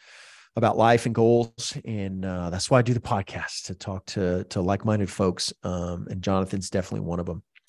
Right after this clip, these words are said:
So we'll jump into that episode. A note from, uh, the sp-, podcast sponsor, D J E Texas Management Group, is a San Antonio, Texas-based firm that I founded in twenty twelve.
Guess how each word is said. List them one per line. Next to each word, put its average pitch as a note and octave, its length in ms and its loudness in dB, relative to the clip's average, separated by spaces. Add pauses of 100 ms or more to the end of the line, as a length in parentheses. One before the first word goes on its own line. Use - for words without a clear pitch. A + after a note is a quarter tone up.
(300)
So - 340 6 (800)
we'll G#2 120 4
jump A2+ 240 6
into A2+ 160 4
that G#2 240 4
episode. B2 720 6 (400)
A C3 80 6
note C#3 400 6
from, C#3 640 2
uh, A2 320 0
the A2 160 0
sp-, - 480 -10
podcast C#3 360 2
sponsor, C3 460 -2
D C3 300 -4
J D3 180 4
E C#3+ 280 -2
Texas A2+ 400 -4
Management G#2 340 0
Group, C#3+ 260 0 (400)
is G#2 400 2
a G2+ 220 4
San A#2 300 2
Antonio, A2+ 380 0
Texas-based G#2+ 760 -2
firm B2+ 380 2
that F#2 120 2
I F#2+ 80 4
founded B2 640 0
in F#2 300 -6
twenty A2 340 -2
twelve. B2+ 600 0